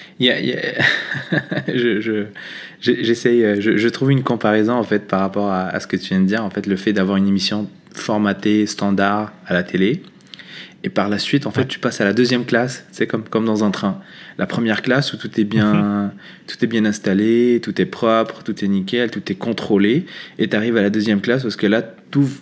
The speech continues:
Speaker 1: un peu les portes à tout le monde et les gens peuvent s'exprimer. Moi, j'aime beaucoup ce format, en fait. Je trouve que ça, ça donne un peu, euh, euh, la parole aux gens, donc ça permet d'avoir des,
Speaker 2: Ouais.
Speaker 1: des, des, des débats et des sujets, euh, euh, je veux dire, des arguments qui sont pas forcément, euh,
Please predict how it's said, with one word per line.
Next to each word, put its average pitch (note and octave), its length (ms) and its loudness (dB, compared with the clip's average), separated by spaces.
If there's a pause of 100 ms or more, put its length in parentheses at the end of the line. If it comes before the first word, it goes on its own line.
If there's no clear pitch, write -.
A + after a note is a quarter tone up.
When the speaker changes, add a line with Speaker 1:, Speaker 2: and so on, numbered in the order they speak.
Speaker 1:
un G#2 100 0
peu - 120 -4
les G#2 120 4
portes G#2 240 -4
à F#2 40 -4
tout G2 140 -4
le F#2+ 60 4
monde C3 200 4
et A#2+ 80 2
les F2+ 140 2
gens G2+ 160 2
peuvent G2 220 -2
s'exprimer. - 500 -2 (320)
Moi, C3 120 2
j'aime B2 180 4
beaucoup G#2+ 200 0
ce G#2 120 -2
format, D#2+ 320 -2
en - 60 -8
fait. - 160 -12
Je - 120 -10
trouve - 240 -6
que - 160 -2
ça, - 380 -2
ça - 180 -4
donne F#2+ 220 2
un F2 80 4
peu, E2 180 -4
euh, F#2+ 280 2 (760)
euh, D2+ 220 0
la - 100 0
parole G2 320 2
aux F#2+ 60 2
gens, G#2 200 2 (280)
donc F#2 160 -4
ça F2 140 -4
permet F2+ 260 0
d'avoir F2+ 360 -2
des, F2+ 200 -2
Speaker 2:
Ouais. - 240 0 (160)
Speaker 1:
des, - 80 -8
des, - 140 -6
des C#2 40 -4
débats F#2+ 640 2
et D#2+ 80 0
des E2+ 160 -6
sujets, G#2 560 2
euh, F2 140 -2 (520)
euh, F#2 80 2
je F#2+ 100 -2
veux F#2 80 0
dire, F2+ 140 0
des F#2 160 2
arguments G#2 380 4
qui - 120 -8
sont F2 140 -2
pas G#2+ 160 -8
forcément, G2 580 0
euh, E2+ 80 -6